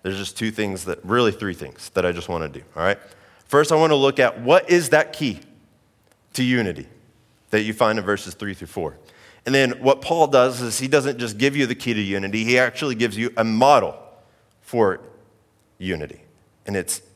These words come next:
in the verses five through eleven. And then I just wanna close out with some application, just a simple application for us as we close out tonight. So that's what we're gonna do. So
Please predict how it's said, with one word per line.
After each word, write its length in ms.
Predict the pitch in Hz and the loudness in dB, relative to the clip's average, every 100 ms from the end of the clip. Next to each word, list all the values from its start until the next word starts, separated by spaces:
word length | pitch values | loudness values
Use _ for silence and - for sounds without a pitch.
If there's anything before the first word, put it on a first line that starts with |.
| _ _ _ _ - | _ _ _ _ -4
in 300 | 101 98 85 | -4 -4 -2
the 340 | 95 90 - | 0 0 -4
verses 420 | 90 95 98 95 - | -6 -4 -4 -6 0
five 400 | 98 98 - - | 2 2 0 -6
through 160 | 104 | -4
eleven. 320 | 98 82 90 - | -2 -4 -6 -6
And 100 | 107 | -2
then 100 | 104 | 0
I 100 | 101 | 0
just 180 | 95 110 | -2 -6
wanna 140 | 101 | -8
close 280 | - 110 101 | -4 -4 0
out 160 | 98 90 | 0 -2
with 80 | |
some 140 | 87 90 | -8 -6
application, 520 | 85 80 85 78 73 | -6 -8 -10 -10 -12
just 200 | 85 - | -14 -10
a 100 | 82 | -8
simple 600 | - - 101 104 107 101 - | -8 -8 -10 -6 -2 -2 0
application 640 | 90 95 85 85 - 80 | -2 -4 -10 -12 -12 -14
for 220 | 80 80 | -10 -8
us 220 | 73 - - - - - - | -8 -10 -20 -20 -20 -18 -8
as 200 | 87 82 | -8 -6
we 80 | 76 | -8
close 260 | 92 80 | -6 -4
out 220 | 76 69 | -6 -6
tonight. 260 | - 78 - | -8 -10 -8
So 140 | 87 | -8
that's 180 | 80 90 | -6 -4
what 80 | 110 | -4
we're 140 | 101 | -4
gonna 180 | 101 92 | -4 -6
do. 140 | 80 67 | -8 -2
So 240 | 220 | 0